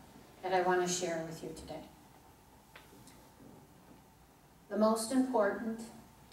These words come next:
thing, after forgiving me of my sins, that Jesus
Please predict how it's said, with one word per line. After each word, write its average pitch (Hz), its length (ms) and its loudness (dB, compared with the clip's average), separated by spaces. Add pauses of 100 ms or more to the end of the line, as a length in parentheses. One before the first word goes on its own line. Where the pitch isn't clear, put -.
(920)
thing, 180 460 -4 (1800)
after 190 320 0
forgiving 214 500 4
me 202 160 0
of 190 140 2
my 190 180 -4
sins, 214 600 -6 (1400)
that 190 320 0
Jesus 240 800 0